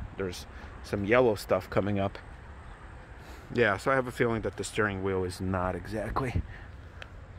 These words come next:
although it does have fog lights, so maybe this is like a former L X type of deal, and they just swapped the steering wheel. Oh yeah, let me know. Did, uh, did Crown Victorias ever had wood on the steering wheel?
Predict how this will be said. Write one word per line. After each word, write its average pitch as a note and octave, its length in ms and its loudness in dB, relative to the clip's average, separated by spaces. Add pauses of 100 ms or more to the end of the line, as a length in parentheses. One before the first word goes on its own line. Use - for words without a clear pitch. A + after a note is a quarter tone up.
(720)
although A#3 340 2
it E4+ 120 0
does A3+ 180 -2
have - 120 -4
fog D4 340 2
lights, A#2 200 4
so A#2 80 -2
maybe C#3 220 -4
this G#3 260 -4
is G3+ 160 -2
like G3 160 2
a F#3 60 2
former F3+ 460 2
L D3 200 4
X - 440 -6
type G2 240 0
of F2 80 -4
deal, E2+ 280 -2 (520)
and A2 120 0
they A#2+ 60 6
just A2 180 -2
swapped - 280 10
the A2+ 60 -6
steering G#2+ 380 4
wheel. D#2 220 0 (1080)
Oh - 80 6
yeah, F#3+ 120 12
let C3 160 8
me A#3 100 6
know. D#3 220 4 (100)
Did, G#2 200 4
uh, G2+ 240 4
did G2+ 400 -2
Crown C#3+ 200 4
Victorias B3+ 460 0
ever G3 200 4
had F#3 220 -2
wood D#3+ 160 2
on F#3 140 0
the F#3+ 60 -4
steering F#3+ 300 2
wheel? F3+ 200 2